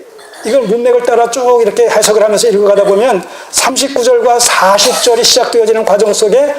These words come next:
어떤 사건이 일어났었을 것이다, 일어났을 것이다, 나섰을 것이다라는 사실은 우리가 여기서 짐작하게 되잖아요.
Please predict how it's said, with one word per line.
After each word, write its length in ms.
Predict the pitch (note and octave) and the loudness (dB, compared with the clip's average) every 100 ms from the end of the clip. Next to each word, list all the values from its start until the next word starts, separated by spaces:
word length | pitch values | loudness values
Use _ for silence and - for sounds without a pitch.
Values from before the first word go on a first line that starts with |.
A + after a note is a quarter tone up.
| - | -6
어떤 340 | G3 G#3+ B3 C4+ | -2 0 0 0
사건이 840 | - G3 G#3 G#3 B3 B3 C4 - - - - - - - - - | 0 0 0 0 -2 0 -2 -4 -12 -20 -20 -20 -20 -20 -20 -14
일어났었을 1400 | A3 C4 B3+ A3 - A#3+ A3+ - - - - - - A#3+ | -4 -2 0 0 0 0 0 -2 -6 -10 -14 -10 -6 -2
것이다, 380 | - - A#3+ G#3+ | 0 0 0 2
일어났을 460 | G#3+ A#3+ G#3 - | 2 0 0 0
것이다, 540 | A3+ A3+ - A3 F3+ - - - | 0 -2 0 0 0 -4 -12 -4
나섰을 420 | G#3 - A#3 A#3+ | 0 0 0 0
것이다라는 500 | A3+ - A3+ G#3+ G#3+ | 0 0 0 2 0
사실은 380 | G#3 G#3 A#3 A#3 | 0 0 0 0
우리가 280 | G3+ A3+ - - | 0 -2 -4 -6
여기서 160 | A#3 B3 | -2 0
짐작하게 500 | - A3+ A#3 G#3+ G#3+ | 0 0 0 2 2
되잖아요. 720 | G3+ F#3+ F#3+ F3+ F#3+ F3 D3 | 2 2 2 2 2 0 -2